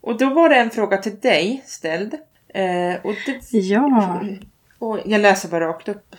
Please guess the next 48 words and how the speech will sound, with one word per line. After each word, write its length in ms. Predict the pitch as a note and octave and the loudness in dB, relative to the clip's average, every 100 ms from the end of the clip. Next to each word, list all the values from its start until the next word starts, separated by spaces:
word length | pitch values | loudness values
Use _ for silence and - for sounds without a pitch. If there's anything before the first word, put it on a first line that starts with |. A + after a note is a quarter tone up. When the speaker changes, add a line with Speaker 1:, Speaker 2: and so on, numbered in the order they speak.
| _ | _
Speaker 1:
rakt 280 | G3 F#3+ F#3+ | -4 -4 -4
upp 140 | F#3+ | -10
och 60 | A3 | -6
ner 160 | A#3+ F3+ | -4 -4
nu 140 | F3 | -4
då. 140 | F3 - | -6 -2
Men 180 | A#3 A#3+ - | -2 -2 0
hur 320 | F4 D#4+ B3 | 2 4 2
mycket, 460 | B3 G#3 - G3 | 0 -2 0 4
hur 60 | G#3+ | 6
Speaker 2:
Mm. 120 | A#3 | 4
Speaker 1:
länge 320 | B3+ B3 B3 | 2 -2 -4
vågade 300 | B3 A#3+ G#3+ | -2 -2 -2
du 60 | G#3 | -4
cykla 400 | - A#3+ - A#3+ | -4 -6 -6 -4
när 80 | G3+ | -2
du 120 | F#3+ | -2
var 140 | F#3+ | -2
gravid? 640 | G3 A3 A3 - - G3 A3 - | 0 -2 0 -2 -2 -2 -6 -2
Speaker 2:
Ja. 500 | G#3+ E4 C#4+ F#3 A3 _ _ _ A3 | 0 2 2 -2 -8 _ _ _ -2
Jo, 240 | C4+ D#4 | 0 0
men 200 | D4+ C#4+ | 0 0
i 60 | C4+ | 2
början, 540 | C4 D4 B3+ C#4 E4 A4 - | 2 0 2 2 0 -6 -4
innan 520 | C4 A#3+ A3 G#3+ G#3+ | 0 2 2 2 2
det 100 | G#3+ | 2
märktes 580 | A3 A#3 G#3+ - D4 D4+ | 2 0 -2 -6 -4 -4
att 140 | D4 | -4
man 220 | C#4 A3+ | -4 -2
var 140 | - - | -4 -4
gravid, 560 | - - - A#3 C4 - | -6 -6 0 0 0 0
då 140 | A3+ | 2
cyklade 420 | A3+ B3 - G3 F3+ | 2 -2 0 0 2
jag 100 | - | 0
på 120 | - | -2
ungefär 340 | F#3 F#3+ - | -2 -2 -4
som 180 | - - | -2 -2
vanligt. 320 | F#3 E3+ D4+ | 0 0 -2
Speaker 1:
Mm. 180 | A3+ C4 - | -2 -4 -6
Speaker 2:
Och 100 | - | 0
jag 160 | G#3+ G#3+ | 2 2
körde 340 | B3 C4+ A3 | 0 0 2
ju 80 | A3 | 0
faktiskt 500 | G#3+ G3+ - G3 - | 0 -4 -2 -8 -4
A 100 | G3+ | -4
Block 360 | G3+ F#3+ _ - | -4 -6 _ -2
Winter 320 | G3 G3 G#3+ | -2 0 -2
Challenge 480 | G#3 G#3 A#3 E4 | 2 2 2 0